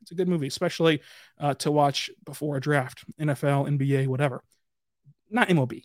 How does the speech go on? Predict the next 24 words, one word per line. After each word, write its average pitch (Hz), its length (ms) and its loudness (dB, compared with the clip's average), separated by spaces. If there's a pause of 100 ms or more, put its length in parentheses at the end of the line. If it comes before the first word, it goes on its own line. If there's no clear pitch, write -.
M 233 60 0
L 254 60 6
B 233 100 6
draft 196 260 4
sucks. - 360 -8
Like, 151 100 -2
I'm 196 140 4
sorry. 147 340 -4
If 131 140 -12
you 208 60 6
like 240 120 4
baseball, 220 340 4
that's 175 140 2
fine. 208 280 2 (440)
The 196 60 -2
M 233 60 4
L 233 40 4
B 160 100 2
draft 151 260 -8
is 151 60 -12
stupid. - 340 -14 (320)
It 165 120 -6
really 160 220 -8
is. - 200 -14